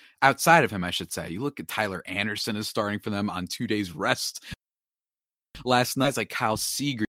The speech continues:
You look at guys like J P Crawford and then Mitch Haniger. It's like,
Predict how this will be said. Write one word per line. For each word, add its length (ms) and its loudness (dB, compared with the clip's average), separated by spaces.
You 140 0
look 160 -2
at 60 -6
guys 220 2
like 120 -4
J 200 -2
P 160 -8
Crawford 680 0
and 200 -6
then 160 -4
Mitch 220 0
Haniger. 340 2
It's 120 -2
like, 200 -2